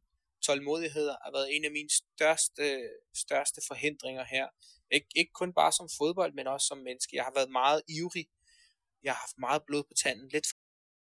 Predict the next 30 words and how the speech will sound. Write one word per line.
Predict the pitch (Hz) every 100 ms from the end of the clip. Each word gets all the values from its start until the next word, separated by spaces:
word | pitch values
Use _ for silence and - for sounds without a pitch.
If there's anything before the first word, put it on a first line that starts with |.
| _ _ _ _ _
hurtigt | 156 156 -
frem. | 139 165 _ - - - _ _ _ _ _ _ -
Det | 160
er |
en | 175
af | 180
de |
ting, | 175 185 175
hvis | 156
jeg | 160
kunne | - -
gøre | 151
om | 143 170
igen | 156 143 156 _ -
i |
mit | 139 147 143
liv, | 147 -
så, | - 139 131
så | 151
skulle | - 160
det | 143
have | 135
været, | 135
at |
jeg | 131
skulle | - 139
være | 135
lidt | 143
mere | 143
tålmodig. | 139 127 127 143 160